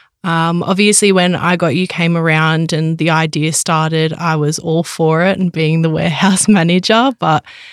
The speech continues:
now, obviously, having Mum and Ken's and all of the ideas that we come together with, with our village as well, I, I don't know how to describe it. Obviously, when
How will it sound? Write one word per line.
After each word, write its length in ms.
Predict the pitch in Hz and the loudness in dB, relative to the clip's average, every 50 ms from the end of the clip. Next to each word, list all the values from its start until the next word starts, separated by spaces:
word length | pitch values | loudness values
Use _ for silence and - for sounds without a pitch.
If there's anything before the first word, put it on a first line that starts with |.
| - - _ _ | -20 -20 _ _
now, 680 | 196 196 190 190 196 196 196 202 196 196 196 196 196 - _ _ _ _ _ _ | 2 4 4 4 4 4 4 4 4 4 2 2 0 -4 _ _ _ _ _ _
obviously, 600 | - 196 185 208 208 202 196 - - 208 190 185 185 | -2 0 2 2 2 2 2 2 0 0 0 0 0
having 360 | 160 185 180 180 185 185 185 | 0 0 0 0 0 0 2
Mum 320 | 185 175 175 180 180 185 | 2 2 2 2 2 2
and 160 | 175 175 180 175 | 0 -2 -2 -4
Ken's 480 | - - 185 175 175 175 175 175 - | -4 -2 0 0 0 0 -2 -2 -2
and 260 | 170 180 175 170 160 - | -2 -2 -2 -2 -4 -4
all 240 | - 185 185 175 180 | 0 0 2 2 0
of 80 | 175 | 0
the 120 | 185 175 175 | 2 2 2
ideas 460 | 165 170 160 180 175 175 170 175 - | 2 2 0 0 2 2 2 2 0
that 120 | - - | -2 -2
we 360 | - 170 175 170 175 170 175 - _ _ _ _ _ _ _ | -2 0 0 0 -2 -2 -4 -8 _ _ _ _ _ _ _
come 500 | - - 190 180 170 175 170 165 170 175 - - | -6 -2 0 2 2 2 0 -2 -4 -6 -6 -4
together 400 | - - 165 170 165 165 175 160 | -2 -2 0 0 0 0 0 0
with, 360 | 165 165 160 170 - - - | 0 0 0 -2 -2 -4 -4
with 160 | 170 175 - _ - | -2 -2 -2 _ -4
our 160 | 190 175 165 160 | -2 -2 -2 -2
village 460 | 160 165 165 165 165 160 160 156 165 | -2 -2 0 0 0 0 0 0 -2
as 160 | 156 160 - | -2 -2 -2
well, 420 | - 160 156 151 147 147 151 160 - - - - - - - - _ _ | 0 0 2 2 2 2 0 -2 -4 -8 -18 -20 -20 -20 -20 -20 _ _
I, 560 | - 180 175 170 170 175 175 170 175 175 170 - _ _ _ _ _ - | -2 0 0 2 2 2 2 0 0 -2 -4 -6 _ _ _ _ _ -2
I 80 | 202 196 | 2 4
don't 140 | 240 277 | 4 4
know 100 | 302 339 | 4 2
how 160 | 320 - 320 294 | 0 0 0 0
to 80 | 311 285 | 0 0
describe 500 | 247 285 - - - 196 180 180 180 175 | 0 -2 -2 -2 0 0 0 0 0 0
it. 60 | 165 | -2
Obviously, 560 | - - 185 185 220 226 233 226 - 214 202 | 0 0 0 0 2 2 2 2 2 0 2
when 480 | 196 185 190 180 185 185 180 180 175 - | 2 2 2 2 2 2 0 0 -2 -4